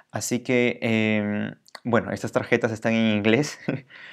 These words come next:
Eh, voy a procurar traducirlas a, al español y, y dejarlas ahí para que ustedes puedan utilizarlas.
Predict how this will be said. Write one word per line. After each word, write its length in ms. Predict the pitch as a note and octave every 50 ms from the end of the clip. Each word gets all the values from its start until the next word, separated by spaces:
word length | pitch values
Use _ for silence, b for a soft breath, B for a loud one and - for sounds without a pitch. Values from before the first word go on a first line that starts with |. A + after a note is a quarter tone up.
| B B B
Eh, 220 | B A#2+ A#2 A2 G#2+
voy 220 | G2+ A2 A#2+ A#2
a 80 | A#2 A2+
procurar 380 | A#2+ A2+ F#2+ A2+ G#2+ A2+ A#2
traducirlas 760 | A#2 A2+ A2+ G#2+ G#2 - - - A#2 A2+ B2 B2 B2 A#2+ A#2+ A2
a, 80 | A2
al 220 | G#2 - G#2 G#2 G#2
español 640 | - - G#2 G2+ G2 G#2 G#2+ A2+ A#2 A#2 A#2+ -
y, 240 | - A2 G2+ G2 - -
y 120 | G#2 F#2+
dejarlas 520 | F#2+ F#2 - - G2+ G#2 A2 A2+ A2+ -
ahí 180 | G#2+ G#2 G2+ G#2
para 220 | G#2 A#2 A2+ A2
que 80 | G#2+ -
ustedes 320 | G2+ - - G2+ G2+ F#2
puedan 320 | - - A#2 G#2+ G#2+ G#2+ G#2+
utilizarlas. 920 | G#2 G2+ - G2+ F#2+ F2+ - A2 A2 A2 G#2+ A#2 A#2 A#2 A#2+ A#2+ -